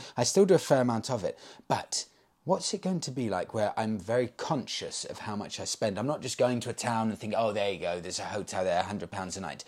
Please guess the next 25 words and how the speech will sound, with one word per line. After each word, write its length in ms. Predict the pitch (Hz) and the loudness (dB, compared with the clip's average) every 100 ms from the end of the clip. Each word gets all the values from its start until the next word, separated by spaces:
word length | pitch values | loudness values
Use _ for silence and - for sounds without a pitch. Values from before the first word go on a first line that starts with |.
| - | -6
No, 180 | 127 107 - - - _ _ _ | -2 -2 -4 -16 -20 _ _ _
I've 120 | 113 | -2
got 140 | - 127 | 0 0
the 60 | |
tent 540 | - - 180 123 - - | -2 2 2 2 -2 -4
on 120 | 117 | -4
the 60 | 98 | 0
back, 380 | - - - - - - | 2 0 -2 -14 -16 -6
and 140 | 120 | -2
I 80 | 127 | 0
may 240 | 139 143 | 2 4
even 720 | 151 151 147 135 104 69 78 - | 4 2 0 0 0 -4 -8 -10
try 480 | - - 110 95 92 - | -10 -4 0 2 2 0
and 180 | 92 87 | -6 -2
get 460 | 85 76 - - - - - - _ _ - | -2 0 -2 -4 -6 -20 -20 -20 _ _ 0
one 160 | 127 | 0
of 80 | 113 | 4
those 240 | 123 110 | 2 2
little 200 | 120 123 | 2 2
electric 520 | 120 117 110 - 110 - | 4 4 4 0 -6 2
gas 240 | 98 87 | 2 2
stoves. 520 | - - 104 78 - | 0 4 4 4 0
So, 320 | - - - - - - _ _ _ _ _ - - - | 2 4 4 0 -20 -20 _ _ _ _ _ -10 -8 2
my 220 | 120 139 | 6 8
aim 360 | 98 76 76 | 6 2 -6